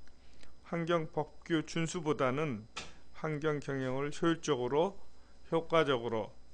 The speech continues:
추진할 수 있는 조직 또는 경영 체계, 체제를 갖추고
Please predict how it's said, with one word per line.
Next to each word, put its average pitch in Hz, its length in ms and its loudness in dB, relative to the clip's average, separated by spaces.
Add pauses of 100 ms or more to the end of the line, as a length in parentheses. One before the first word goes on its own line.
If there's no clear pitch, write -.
(200)
추진할 151 460 -2
수 - 160 -4
있는 151 500 -2
조직 135 460 -4
또는 139 420 -4 (320)
경영 135 320 -2
체계, 120 600 -4 (120)
체제를 135 480 -4
갖추고 123 720 -6